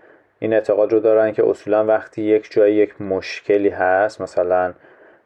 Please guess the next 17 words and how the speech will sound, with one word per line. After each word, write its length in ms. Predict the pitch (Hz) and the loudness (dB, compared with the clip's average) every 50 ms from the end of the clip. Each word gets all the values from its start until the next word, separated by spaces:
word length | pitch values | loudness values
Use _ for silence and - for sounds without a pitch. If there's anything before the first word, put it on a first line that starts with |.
| - | -6
یک 260 | - 98 101 98 95 - | -2 0 0 0 0 -2
نابسامانی‌های 840 | - 110 104 101 95 98 - - 104 98 98 98 95 95 98 107 107 | -2 -2 0 0 0 -2 -2 -2 -2 0 0 -2 -2 -2 0 0 2
وجود 340 | 104 98 101 92 - 101 95 | 2 0 -2 -6 -6 -6 -4
داره، 240 | - 104 95 95 95 | -2 0 2 2 2
بی‌عدالتی‌های 840 | 90 95 98 98 92 90 95 92 90 92 90 - - 92 92 101 104 | 0 0 -2 0 0 2 2 0 0 0 -2 -4 -6 -4 -2 0 0
وجود 400 | 101 95 98 92 - - - - | 0 -2 -4 -10 -10 -12 -12 -6
داره، 480 | - 98 98 98 107 113 113 110 113 110 - - - - - - - _ _ _ - | -2 0 2 2 4 4 4 4 2 0 -4 -16 -20 -20 -20 -20 -20 _ _ _ -6
اونجا 400 | 120 117 113 113 104 127 131 131 | -6 -6 -6 -4 -2 0 0 0
همون 360 | 131 139 139 135 135 123 113 | 0 -2 -2 -2 -4 -2 -2
مکانی 400 | 107 104 - - 120 120 127 127 | -4 -4 -2 -2 -2 -2 -2 -2
هست 240 | 120 123 117 - - | -2 -2 -2 -2 -4
که 80 | 120 | -6
ما 140 | 113 113 113 | -2 -2 -2
اتفاقاً 440 | 107 - - - - 117 107 113 113 | -4 -4 -6 -6 -4 -2 -2 -2 -2
باید 280 | 104 101 98 104 104 104 - _ _ _ _ _ _ _ _ - 101 | 0 2 2 2 2 0 -4 _ _ _ _ _ _ _ _ -8 -2
بمونیم 480 | 98 101 107 107 107 107 107 104 101 101 | -2 -2 0 -2 -4 -6 -6 -4 0 0
و 160 | 101 98 | 2 2